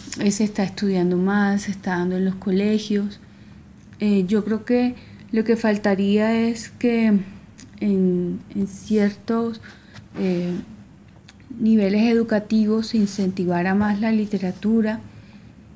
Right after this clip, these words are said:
y, como en otras partes, diera un resultado de que la gente amara más el arte en general, no solo en la escritura,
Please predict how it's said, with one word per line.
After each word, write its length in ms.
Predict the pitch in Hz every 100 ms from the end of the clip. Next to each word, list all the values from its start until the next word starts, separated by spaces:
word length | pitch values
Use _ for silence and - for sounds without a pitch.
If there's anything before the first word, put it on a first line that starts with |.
| - - - -
y, 460 | 220 208 196 190 185
como 180 | 196 196
en 100 | 180
otras 280 | 175 196
partes, 600 | - 240 226 220 247 247 - - - - -
diera 380 | 185 208 196
un 100 | 202
resultado 720 | 208 220 220 202 - 185 175
de 80 | 185
que 120 | 185
la 120 | 208 202
gente 800 | 180 170 160 190 190 196 185 170 185 180 - - -
amara 480 | 190 190 180 180 185
más 560 | 190 185 190 202 - - - - -
el 200 | 190 190
arte 420 | 185 185 196 202
en 100 | 202
general, 560 | 190 190 170 175 175 196 - - - -
no 160 | 196 190
solo 600 | 190 196 180 190 196 202
en 140 | 190
la 60 | 190
escritura, 720 | 185 - 190 208 214 208 202